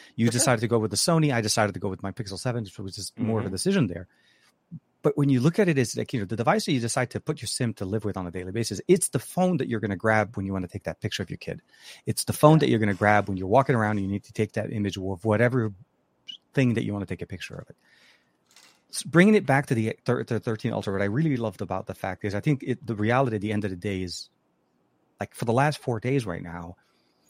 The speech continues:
Speaker 1: I haven't really had the need, I haven't had the urge to put it down and just go straight to the Find X six Pro. Although I had it in my pocket, I, I only took pictures because I was comparing, but for the most part, I kept going back to the, uh,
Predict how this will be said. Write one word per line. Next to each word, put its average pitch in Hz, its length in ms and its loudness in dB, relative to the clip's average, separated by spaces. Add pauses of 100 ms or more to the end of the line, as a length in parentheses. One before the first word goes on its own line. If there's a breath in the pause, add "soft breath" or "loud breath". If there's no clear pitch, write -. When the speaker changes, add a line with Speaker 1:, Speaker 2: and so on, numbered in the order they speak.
(260)
Speaker 1:
I 104 200 0
haven't 120 420 2
really 113 220 0
had 101 340 0
the 101 80 -2
need, 110 580 2
I - 60 -10
haven't 131 280 0
had 113 160 -2
the 139 180 -10
urge 123 480 -2 (340 loud breath)
to 107 80 -2
put 143 300 2
it 123 160 2
down 143 340 4
and 98 140 -2
just 98 180 -4
go 104 140 -2
straight 101 340 -2
to 104 60 -4
the 92 100 -10
Find 95 260 -4
X - 180 -8
six - 200 -12
Pro. 147 400 2
Although 123 240 4
I 110 80 4
had 127 280 2
it 113 100 -4
in 104 80 -4
my 95 80 -4
pocket, 240 480 -4 (720 soft breath)
I, 120 200 4 (140)
I 123 120 4
only 156 200 6
took 160 160 2
pictures 135 260 0
because 110 180 0
I 107 40 2
was 101 120 -2
comparing, 147 500 -2
but 110 140 -4
for 110 100 -6
the 104 60 -2
most 165 240 2
part, 107 140 0
I 104 100 -4
kept - 240 -4
going 104 220 0
back 101 240 -2
to 101 80 -6
the, 95 200 -4
uh, 95 200 -8